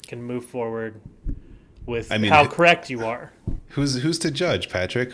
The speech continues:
Speaker 2: if your thought was dumb or not? I don't know if you have the right to judge that.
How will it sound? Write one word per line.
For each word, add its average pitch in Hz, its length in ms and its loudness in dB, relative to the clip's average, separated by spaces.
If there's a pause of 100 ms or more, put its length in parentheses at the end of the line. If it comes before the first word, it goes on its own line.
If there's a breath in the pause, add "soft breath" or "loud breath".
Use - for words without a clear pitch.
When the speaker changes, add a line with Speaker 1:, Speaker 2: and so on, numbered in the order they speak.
(120)
Speaker 2:
if 113 200 -2
your 120 120 0
thought 110 240 -2
was 104 160 -2
dumb 131 200 2
or 95 80 2
not? 78 440 -4
I 98 60 -2
don't 120 140 0
know 107 100 2
if 92 140 -2
you 101 200 0
have 92 180 0
the 87 80 -2
right 87 220 0
to 87 100 -4
judge 82 280 -2
that. - 300 -2